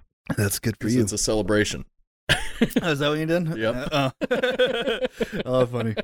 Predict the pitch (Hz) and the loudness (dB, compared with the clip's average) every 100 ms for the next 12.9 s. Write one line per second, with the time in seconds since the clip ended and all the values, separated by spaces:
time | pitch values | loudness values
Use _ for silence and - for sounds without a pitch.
0 | - 127 123 113 127 117 110 120 110 107 | -6 -2 0 0 0 2 2 2 2 0
1 | - 110 107 - 131 117 120 120 120 120 | -2 0 -2 -2 -2 2 2 0 -4 -2
2 | 123 120 113 127 120 123 123 123 - 101 | 2 0 0 -2 -2 -2 2 2 2 2
3 | 95 - - _ - 170 143 123 110 101 | 2 -2 -16 _ -4 2 2 2 0 -8
4 | _ _ _ 117 117 110 107 87 _ _ | _ _ _ -6 0 2 0 -2 _ _
5 | _ - 139 117 95 _ _ - 123 - | _ -4 2 2 2 _ _ -6 -4 0
6 | 143 - 127 123 113 120 139 92 98 139 | -2 4 4 2 -4 0 0 2 0 -2
7 | - _ _ _ _ - 151 147 - 95 | -6 _ _ _ _ -2 0 0 -2 -8
8 | 127 131 151 120 - 113 117 117 107 123 | -2 0 0 -2 -4 -4 -2 -2 0 0
9 | 113 123 120 117 127 120 113 110 - 117 | 2 2 2 0 -2 -2 -2 -2 0 0
10 | 120 147 143 120 110 110 - _ - - | 2 0 0 0 0 0 -4 _ -16 -12
11 | - 147 165 - 139 127 117 156 131 120 | -4 -2 -2 0 0 0 -2 0 2 0
12 | 127 110 123 120 110 107 123 107 117 | -2 -2 0 0 0 0 0 2 -2